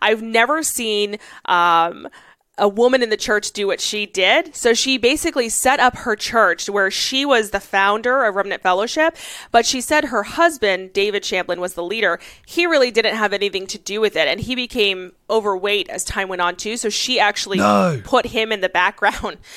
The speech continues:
Speaker 1: Yeah, she put him in the background, and, like, he stopped coming, and she was the one giving sermons every week. But on paper, it looked like, oh, she was just part of it, but not the leader, because in Christian circles, women usually don't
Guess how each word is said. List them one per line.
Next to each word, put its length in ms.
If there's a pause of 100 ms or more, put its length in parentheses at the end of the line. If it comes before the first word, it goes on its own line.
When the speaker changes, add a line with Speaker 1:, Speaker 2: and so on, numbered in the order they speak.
(200)
Speaker 1:
Yeah, 220
she 200
put 180
him 120
in 60
the 80
background, 520
and, 140
like, 240 (240)
he 160
stopped 360
coming, 600 (240)
and 140
she 200
was 140
the 80
one 160
giving 300
sermons 420
every 300
week. 200
But 120
on 160
paper, 520
it 140
looked 240
like, 380
oh, 260
she 300
was 240
just 240
part 280
of 120
it, 120
but 120
not 240
the 60
leader, 340
because 340 (420)
in 340 (200)
Christian 420
circles, 540
women 320
usually 500
don't 360